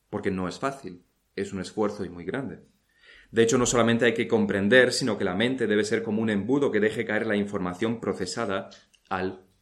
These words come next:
corazón. No es fácil, es de hecho más difícil.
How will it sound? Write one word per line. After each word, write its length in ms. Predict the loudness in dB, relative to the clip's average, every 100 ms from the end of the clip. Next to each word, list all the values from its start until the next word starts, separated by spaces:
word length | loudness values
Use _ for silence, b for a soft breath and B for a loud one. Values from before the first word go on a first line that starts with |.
| _
corazón. 600 | -10 -10 -8 -8 -10 -16 _ _ _ _ _ _ _ _
No 180 | -8 -6
es 120 | -4
fácil, 520 | -6 -6 -8 -8 -12 _ _ _ _
es 180 | -6 0
de 100 | 0
hecho 180 | 0 -2
más 280 | -2 -2
difícil. 560 | -4 -6 -8 -8 -12 -14